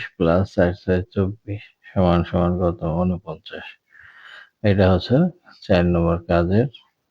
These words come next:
আনসার। এবার আমরা উদাহরণ নয় নম্বরটা দেখব। উদাহরণ নয়ে কি আছে? উদাহরণ নয়ে আছে যে সূত্রের সাহায্যে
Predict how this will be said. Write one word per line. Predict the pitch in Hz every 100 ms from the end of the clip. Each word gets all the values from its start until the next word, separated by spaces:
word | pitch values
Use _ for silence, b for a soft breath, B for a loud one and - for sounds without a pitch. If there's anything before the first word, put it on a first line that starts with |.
| _
আনসার। | - 87 - - - - - - _ _ _ _ _ _ _ _ _ _ - _ _ _ _ _ _ _ B B B B B B B B _ _ _ - - - - - - 135
এবার | 131 135
আমরা | 131 131 131
উদাহরণ | 127 110 107 113 113
নয় | 117 117
নম্বরটা | 110 98 - 92
দেখব। | 90 85 87 117 _ b b b b b -
উদাহরণ | 92 90 90 92 90 90
নয়ে | 87 87 82
কি | - 85
আছে? | 85 - 135 156 _ _ _ _ b b b b b b b _ -
উদাহরণ | 104 98 107 101 101
নয়ে | 107 110 101
আছে | 85 - 98 87 139 120 _ _ _ -
যে | 80 80 90 147 - _ _ b b b -
সূত্রের | - 107 120 110
সাহায্যে | - 101 92 92